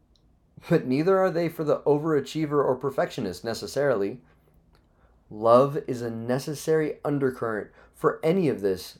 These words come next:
as we saw last week. The distortions that arise in love's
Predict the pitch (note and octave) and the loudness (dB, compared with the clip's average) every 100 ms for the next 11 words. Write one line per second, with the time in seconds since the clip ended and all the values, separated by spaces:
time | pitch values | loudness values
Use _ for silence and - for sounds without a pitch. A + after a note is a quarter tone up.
0 | - C#3+ D3+ C#3+ F3 E3 F3 D#3+ G#2 F2 | -4 -4 -2 -2 0 2 0 -2 -8 -10
1 | - _ _ _ _ _ _ _ _ _ | -12 _ _ _ _ _ _ _ _ _
2 | _ _ _ _ _ - C3 B2 - B2+ | _ _ _ _ _ -6 -6 -4 -2 0
3 | B2+ B2+ C#3 C3 B2 A#2 A2 A2 A#2 A#2 | 0 0 -4 -2 -2 0 2 2 2 0
4 | G2+ - A2+ A2+ A2+ | -4 -6 -2 0 0